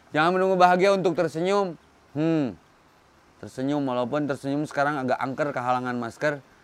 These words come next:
tapi insya Allah kita bisa lihat reaksi mana yang senyum, <laughs> mana yang tidak ya. Terus indahkanlah. Jadi semua sudah diatur, semua diukur, semua akan indah pada waktunya. Inna kulla syai'in khalaqnahu biqadar. Segala sesuatu sudah Allah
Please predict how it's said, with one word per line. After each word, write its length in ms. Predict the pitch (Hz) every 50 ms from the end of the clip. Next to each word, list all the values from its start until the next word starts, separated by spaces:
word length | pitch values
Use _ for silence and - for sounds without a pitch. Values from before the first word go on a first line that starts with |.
| - - _ _ _ -
tapi 240 | - 113 123 135 131
insya 240 | 123 113 123 107 107
Allah 240 | 113 110 110 98 - _ _ _ _ _ _ _ _ _ _ _ _ _ _ _ -
kita 240 | - 101 127 123
bisa 240 | 117 110 - - 113
lihat 240 | 107 110 110 110 -
reaksi 400 | 107 107 104 101 - - 123 107
mana 240 | 107 110 110 110 107
yang 40 | 104
senyum, 240 | - - 113 117 123
<laughs> 40 | 123
mana 120 | 175 139
yang 240 | 120 143 127 107 90
tidak 400 | - 101 98 98 104 107 113 120
ya. 20 | 113 _ - - - - - - - -
Terus 160 | - 165 160
indahkanlah. 640 | 156 151 151 151 131 127 160 180 196 208 190 175 165 - - - _ _ -
Jadi 140 | 156 160 185 196 180
semua 240 | 185 185 185 196 190
sudah 240 | 180 185 175 170 165
diatur, 320 | 160 151 151 139 190 185
semua 160 | 165 185 175 175
diukur, 500 | 175 165 165 151 - 180 202 208 196 180 - _ _ -
semua 220 | - 160 175 180
akan 140 | 160 165 160
indah 240 | 160 165 165 165 151
pada 180 | 151 156 147 139
waktunya. 460 | 135 135 123 - 147 143 135 123 110 -
Inna 240 | - 175 175 165 151
kulla 240 | - 175 170 160 156
syai'in 240 | - 170 151 143 151
khalaqnahu 400 | 156 151 147 139 135 147 147 143 139
biqadar. 320 | 139 - 135 135 135 131 117
Segala 220 | 104 - 123 131 135
sesuatu 400 | - 147 131 120 - 151 110 - - - - _ _ -
sudah 320 | - - 131 131 131 110
Allah 420 | 113 123 123 123 120 120 120 117